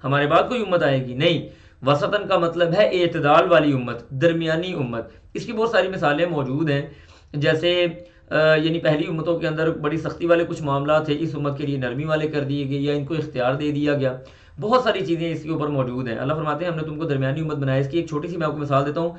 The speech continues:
कि यहूदियों को कहा गया था कि तुम, जब तुम्हारा कोई बंदा कत्ल हो जाए, तो किसासन कत्ल करना फ़र्ज है, कोई माफ़ी नहीं है, कोई दियत नहीं है, कोई फिदिया नहीं है। इस, अ, अ, जो थे, ईसाई थे, उनको ये कहा गया था कि तुम्हारा जब कोई कत्ल हो जाए, तो तुमने मुआफ़ी करना है।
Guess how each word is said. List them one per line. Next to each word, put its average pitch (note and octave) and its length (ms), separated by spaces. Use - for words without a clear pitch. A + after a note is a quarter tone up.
कि E3+ 60
यहूदियों E3 500
को G3 100
कहा E3 240
गया D#3+ 220
था F3 120
कि E3+ 140
तुम, D#3+ 240
जब E3 220
तुम्हारा D3 260
कोई E3 160
बंदा D3+ 220
कत्ल D#3 240
हो E3+ 140
जाए, E3 160
तो - 100
किसासन E3 600
कत्ल G3 260
करना F3 280
फ़र्ज C3+ 300
है, - 400
कोई G3+ 140
माफ़ी F3+ 340
नहीं F3+ 220
है, F3 80
कोई F#3 200
दियत D#3 360
नहीं E3+ 200
है, D#3+ 100
कोई F3+ 220
फिदिया D#3+ 320
नहीं C3+ 240
है। - 320
इस, F#3 380
अ, F3 40
अ, D#3+ 500
जो D#3+ 180
थे, D#3 840
ईसाई D3 340
थे, F#3 160
उनको F#3+ 260
ये G3 100
कहा E3+ 220
गया D#3+ 200
था E3 120
कि E3+ 100
तुम्हारा D3+ 300
जब F3 140
कोई F3+ 100
कत्ल E3 240
हो E3+ 120
जाए, E3+ 120
तो F#3+ 80
तुमने F#3+ 260
मुआफ़ी E3 320
करना A#2+ 280
है। G#2+ 240